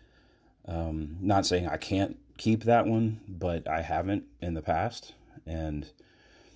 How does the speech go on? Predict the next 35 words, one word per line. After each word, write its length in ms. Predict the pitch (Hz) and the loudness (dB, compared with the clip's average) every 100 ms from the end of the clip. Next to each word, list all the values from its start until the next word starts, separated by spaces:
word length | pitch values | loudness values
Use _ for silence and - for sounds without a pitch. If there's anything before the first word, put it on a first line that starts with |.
| - _ - - | -20 _ -4 2
I'm 140 | 98 | 6
a 40 | |
little 240 | 92 95 92 | 8 6 6
reluctant 640 | 90 87 92 - 92 - | 4 4 2 2 -2 -2
to 100 | 95 | -2
do 160 | 85 87 | -2 2
that 240 | 90 85 | 2 2
now 340 | 90 90 87 73 | 0 -2 -2 -4
just 240 | 82 85 - | -6 -6 -6
because 560 | 80 90 85 80 - - | -4 -2 0 -2 -4 -4
I 160 | 87 82 | -2 0
don't 300 | 82 82 - | 0 -2 -2
wanna 200 | 85 82 | -2 0
let 240 | 80 - | -2 -2
you 80 | 87 | -2
guys 240 | 82 78 | 0 0
down, 240 | 87 82 80 | 0 0 0
and 160 | 78 | 0
I, 280 | 78 65 78 | -2 0 -2
I 20 | |
certainly 360 | 80 85 78 78 | 0 -2 0 -2
don't 200 | 85 82 | 0 0
wanna 140 | 78 | -2
tell 180 | - 80 | -2 -2
you 100 | 78 | -2
something 320 | - 78 78 | -4 -4 -4
that's 180 | 78 - | -4 -2
not 220 | 78 71 | -4 -4
true. 260 | - 76 73 - _ - - - - - - - - - - - - - - - | -6 -6 -6 -10 _ -20 -20 -20 -20 -20 -20 -20 -20 -20 -20 -20 -20 -20 -16 -6
That 440 | 113 131 180 202 | 4 8 10 10
all 220 | 190 175 | 10 10
out 120 | 165 | 8
of 140 | 151 123 | 8 6
the 80 | 123 | 4
way, 420 | 135 120 87 | 6 6 2